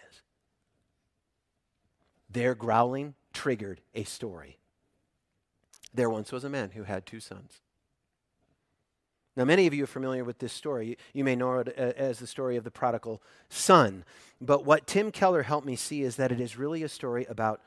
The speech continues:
two sons, two lost sons, two sons who are lost in very different ways, but both of them utterly lost. And it is a story about their father. And what Jesus is doing in the story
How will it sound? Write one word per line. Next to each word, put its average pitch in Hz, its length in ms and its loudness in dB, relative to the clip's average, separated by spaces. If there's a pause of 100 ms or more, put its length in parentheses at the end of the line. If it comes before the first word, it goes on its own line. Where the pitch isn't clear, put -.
(300)
two 139 240 -8
sons, - 560 -14 (840)
two 127 380 -4 (220)
lost 139 640 4 (280)
sons, - 640 -8 (1500)
two 175 200 -2
sons 156 320 4
who 160 120 2
are 139 140 8
lost 135 440 6
in 135 140 -2
very 120 240 4
different 113 380 -6
ways, 131 720 6 (560)
but 127 100 0
both 165 260 10
of 123 100 -4
them 110 220 0 (320)
utterly 120 520 8 (180)
lost. 113 560 2 (960)
And 151 140 8
it 143 80 8
is 143 100 6
a 135 80 -2
story 160 320 6
about 147 240 8
their 131 100 0
father. 156 380 6
And 123 100 2
what 127 120 2
Jesus 151 320 -2
is 127 100 -10
doing 147 240 0
in 127 80 -2
the 117 60 -6
story 151 400 2